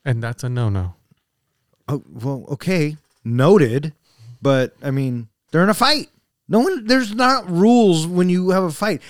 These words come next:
Speaker 2: I would love to see John in a fight. Whoa, whoa, whoa, whoa, whoa, you can't hit me in the face.
Speaker 1: I've been in a few
Speaker 2: Okay.
Speaker 1: fights, so, yeah.
Speaker 2: Did you stop, did you stop
Speaker 1: Remember,
Speaker 2: for
Speaker 1: I was
Speaker 2: the
Speaker 1: a nerd
Speaker 2: rules?
Speaker 1: in high school. You had to
Speaker 2: You had to de-, defend yourself
Speaker 1: I had
Speaker 2: every
Speaker 1: to
Speaker 2: once in a
Speaker 1: defend
Speaker 2: while?
Speaker 1: myself,
Speaker 2: I
Speaker 1: yeah.
Speaker 2: like that. I like the way you step up. That's good.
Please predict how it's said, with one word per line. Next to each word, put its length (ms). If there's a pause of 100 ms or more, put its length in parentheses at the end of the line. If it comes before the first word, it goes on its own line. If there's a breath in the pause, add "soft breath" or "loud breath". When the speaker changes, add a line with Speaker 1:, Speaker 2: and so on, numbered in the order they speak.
(120 loud breath)
Speaker 2:
I 80
would 100
love 180
to 60
see 160
John 260
in 80
a 60
fight. 240 (360 soft breath)
Whoa, 160
whoa, 120
whoa, 160
whoa, 260
whoa, 40
you 180
can't 360
hit 260
me 120
in 100
the 60
face. 580 (120)
Speaker 1:
I've 240
been 200
in 80
a 20
few 80
Speaker 2:
Okay. 220
Speaker 1:
fights, 320
so, 240 (100)
yeah. 120 (420)
Speaker 2:
Did 180
you 140
stop, 420
did 260
you 100
stop 120 (120)
Speaker 1:
Remember, 120
Speaker 2:
for 60
Speaker 1:
I 20
was 100
Speaker 2:
the 60
Speaker 1:
a 20
nerd 160
Speaker 2:
rules? 140
Speaker 1:
in 60
high 100
school. 300
You 140
had 280
to 300 (360)
Speaker 2:
You 120
had 100
to 80
de-, 260 (200)
defend 320
yourself 360
Speaker 1:
I 40
had 60
Speaker 2:
every 100
Speaker 1:
to 60
Speaker 2:
once 160
in 60
a 20
Speaker 1:
defend 100
Speaker 2:
while? 80
Speaker 1:
myself, 300
Speaker 2:
I 20
Speaker 1:
yeah. 60
Speaker 2:
like 220
that. 220 (220)
I 60
like 140
the 80
way 80
you 80
step 280
up. 180
That's 160
good. 220